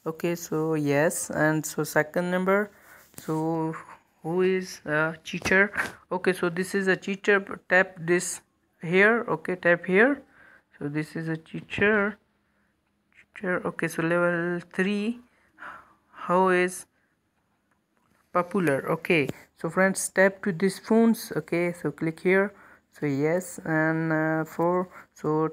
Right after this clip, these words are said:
tap this and this. Okay, so where is stick? Stick is here.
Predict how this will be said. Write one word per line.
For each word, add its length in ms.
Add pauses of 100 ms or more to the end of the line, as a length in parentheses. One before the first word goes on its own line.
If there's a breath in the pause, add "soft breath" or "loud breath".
tap 280
this 500
and 300
this. 220
Okay, 320
so 220
where 240
is 140
stick? 300
Stick 380
is 220
here. 280